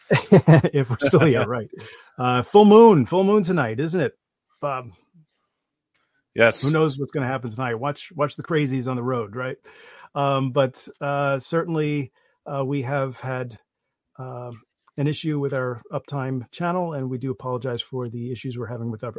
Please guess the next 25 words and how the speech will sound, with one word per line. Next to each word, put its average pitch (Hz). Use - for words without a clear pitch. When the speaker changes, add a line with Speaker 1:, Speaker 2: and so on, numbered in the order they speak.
Speaker 1:
Uptime 117
channel. 123
We're 120
gonna 120
try 127
to 117
get 120
that 135
resolved 127
as 117
quickly 135
as 127
possible. 135
Um, 120
so 131
we 123
are 131
broadcasting 123
here 120
on 113
End 143
Time 127
Dream 120
and 104
Vision, 180